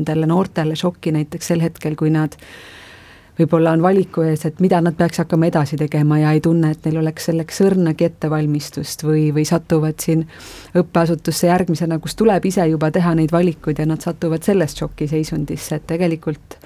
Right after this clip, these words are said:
need õppetunnid on väga valusad ja ma olen ise tundnud ka, et see on, see on kohati kannatamatult valus, aga et, et me ei saa minna tagasi,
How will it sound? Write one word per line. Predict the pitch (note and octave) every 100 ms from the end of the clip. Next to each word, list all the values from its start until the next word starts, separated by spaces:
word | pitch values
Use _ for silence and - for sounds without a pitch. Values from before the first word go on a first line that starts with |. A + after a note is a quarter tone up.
| - - - - -
need | F3 F#3+
õppetunnid | F#3+ - E3+ E3 -
on | G3 G#3+ F#3
väga | E3+ E3+ E3
valusad | E3+ E3 D#3+ D#3+
ja |
ma | D#3+ D#3+ - -
olen | F3 F3
ise | F#3 G3 F3
tundnud | F#3 F3 D3+
ka, | F3+ F3 D#3
et | D3
see | -
on, | D#3+ D#3+ E3 - - - -
see | F3
on | D#3+
kohati | F#3+ F#3 E3
kannatamatult | F#3+ G#3 G3+ - D#3+ F3 - D3 -
valus, | E3 D#3+ D3+ - - - -
aga | - D#3+ D#3+
et, | D#3+ E3+
et | D#3+
me | E3 E3 E3
ei | - E3
saa | E3 G3 F#3+
minna | F3+ F#3 E3
tagasi, | F3+ A3 G#3 F3+ -